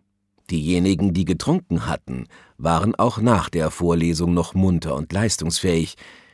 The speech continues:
die anderen waren schlapp und schläfrig. Aber es gab schon viel früher erste Forschungsergebnisse in den U S A.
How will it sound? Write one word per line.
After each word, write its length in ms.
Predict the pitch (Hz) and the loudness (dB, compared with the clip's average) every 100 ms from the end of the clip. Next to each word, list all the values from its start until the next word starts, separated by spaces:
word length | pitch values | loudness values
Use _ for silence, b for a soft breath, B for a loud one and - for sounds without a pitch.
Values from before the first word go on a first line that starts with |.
| b b | b b
die 120 | - | -2
anderen 420 | 156 165 107 98 90 | 2 2 4 4 4
waren 320 | 90 82 82 | 2 2 0
schlapp 460 | - 101 110 - | -2 0 -2 -4
und 180 | 62 64 | -10 -6
schläfrig. 800 | - 90 82 - - - - _ _ _ _ _ _ _ _ | -4 -4 -4 -6 -12 -14 -20 _ _ _ _ _ _ _ _
Aber 220 | - 104 110 | 0 4 4
es 120 | - | 6
gab 200 | 110 101 | 2 2
schon 240 | - 90 | 2 2
viel 320 | 82 107 95 | 2 0 0
früher 500 | 78 - 107 95 71 | 0 -2 2 2 2
erste 300 | 87 87 - | 0 -2 -4
Forschungsergebnisse 1040 | 80 90 78 78 76 73 87 76 76 - 85 | -2 0 0 -2 -6 -4 -4 -4 -4 -4 -2
in 100 | 78 | -4
den 180 | 76 73 | -4 -4
U 120 | 78 | -4
S 180 | - - | -4 -4
A. 240 | 87 | -6